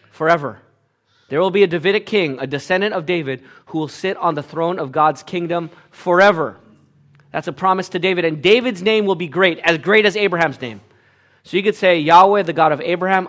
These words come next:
Isaac, Jacob, and David." David has a promise on that level as, of Abraham. And so David knows this. Shimei can say what he wants.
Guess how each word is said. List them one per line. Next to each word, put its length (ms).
Isaac, 480
Jacob, 540
and 200
David." 440
David 320
has 180
a 60
promise 540
on 160
that 180
level 320
as, 120
of 220
Abraham. 460
And 140
so 80
David 260
knows 200
this. 240
Shimei 360
can 140
say 140
what 140
he 60
wants. 540